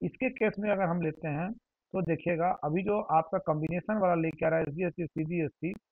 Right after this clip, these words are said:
जैसे ही अब हम इस item को select करते हैं, इसको मैं delete मार देता हूँ, अ, delete दो। अब फिर से मैं इसी item को जब select करूंगा,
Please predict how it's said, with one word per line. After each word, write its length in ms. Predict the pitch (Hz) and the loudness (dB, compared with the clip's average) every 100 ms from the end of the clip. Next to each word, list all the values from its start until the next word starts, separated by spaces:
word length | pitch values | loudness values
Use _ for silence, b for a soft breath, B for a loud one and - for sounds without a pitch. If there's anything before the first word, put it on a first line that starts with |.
| _ _ 131 | _ _ 0
जैसे 260 | 170 240 | 2 4
ही 100 | 220 | 2
अब 180 | 233 185 | 2 0
हम 160 | 185 185 - | -2 -4 -2
इस 100 | 220 277 - | -2 2 6
item 320 | 202 214 214 | 6 4 -2
को 100 | 190 | -2
select 380 | - 170 175 - | 0 2 2 2
करते 300 | 151 - 139 | -2 0 -4
हैं, 180 | 165 156 | -4 -4
इसको 200 | - 160 | -8 -6
मैं 100 | 160 | -4
delete 220 | 135 156 156 | -4 -4 -4
मार 220 | 139 120 | -4 -4
देता 240 | 117 120 | -8 -8
हूँ, 220 | 120 175 214 _ _ _ _ _ 123 | -6 -6 -10 _ _ _ _ _ -10
अ, 160 | 120 | -6
delete 520 | 120 135 151 - 135 - - | -2 -2 -4 -6 -8 -10 -12
दो। 360 | 120 127 180 214 _ _ _ 117 | -6 -2 -2 -6 _ _ _ -10
अब 100 | - | -2
फिर 100 | 185 | -2
से 160 | 185 208 | 0 -2
मैं 160 | 180 - | -4 -6
इसी 200 | 180 240 | -4 2
item 300 | 180 170 190 | 4 4 0
को 140 | 190 | -2
जब 120 | 175 165 | -2 -2
select 300 | 170 156 - | -2 -2 -2
करूंगा, 380 | 135 127 143 | -4 0 0